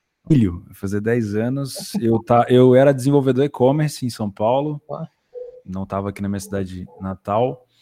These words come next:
Speaker 1: tava passando um aperto lá dos mais variados, vocês podem imaginar,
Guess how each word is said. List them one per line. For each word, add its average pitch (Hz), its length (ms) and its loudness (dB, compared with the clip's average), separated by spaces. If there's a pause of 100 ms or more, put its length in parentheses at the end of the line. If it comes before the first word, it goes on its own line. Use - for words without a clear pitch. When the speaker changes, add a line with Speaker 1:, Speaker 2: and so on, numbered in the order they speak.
(240)
Speaker 1:
tava 107 180 -4
passando 120 420 0
um 127 40 2
aperto 120 540 2
lá 120 260 6
dos 113 340 -2
mais 120 260 4
variados, 120 420 4
vocês 113 140 -8
podem 113 260 -4
imaginar, 127 560 -6